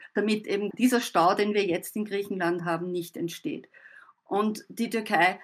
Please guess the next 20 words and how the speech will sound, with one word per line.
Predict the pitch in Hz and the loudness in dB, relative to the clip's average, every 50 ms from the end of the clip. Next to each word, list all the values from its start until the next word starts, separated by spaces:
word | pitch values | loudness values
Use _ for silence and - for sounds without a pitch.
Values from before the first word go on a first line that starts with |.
| - _ _ | -20 _ _
hätte | - - 262 262 262 262 359 277 254 | -4 2 4 4 4 4 2 2 2
wahrscheinlich | 220 214 220 190 196 202 208 202 196 | 2 2 0 0 0 0 -2 -4 -2
mehr | 190 190 208 | 2 2 2
zurückgenommen, | 208 - 214 220 233 240 - 226 202 208 202 196 208 180 | 2 0 -2 -2 -4 -4 -2 -4 -4 -4 -4 -4 -2 -2
als | 151 175 175 - - | 0 -2 -2 -2 -6
zurückgeschickt | - 214 196 190 196 - 196 190 - 202 - - - | -10 -8 -8 -8 -8 -8 -10 -8 -8 -10 -10 -6 -2
werden | 180 170 165 170 170 - | 0 0 0 0 -4 -2
konnten. | - 190 190 185 180 - - 156 | 0 0 0 0 0 -4 -4 -4
Es | - - | -4 0
waren | - 170 180 196 | 4 4 4 4
ja | 185 170 | 2 -2
bis | 170 - - - | -4 -4 -2 -2
jetzt | 165 165 - - - - | -2 -2 -4 -8 -10 -8
nur | 180 180 175 175 - - - - - _ _ | -6 -6 -6 -8 -10 -16 -20 -20 -20 _ _
zweitausend | - - 170 156 170 180 160 160 160 - 175 165 170 | -4 2 2 2 2 2 0 -2 -2 -2 -4 -2 -2
Leute | 160 139 - 170 - 175 175 | 0 -2 -2 -2 -6 -8 -6
circa, | - 180 165 165 170 | -4 -6 -6 -6 -6
die | 165 165 170 165 | -8 -8 -10 -12
zurückgeschickt | - 170 175 175 170 - 175 165 - 170 170 - _ _ - _ - | -12 -12 -12 -12 -12 -12 -12 -14 -12 -14 -16 -18 _ _ -20 _ -10
wurden. | 165 160 - - - - - | -8 -8 -8 -8 -10 -12 -14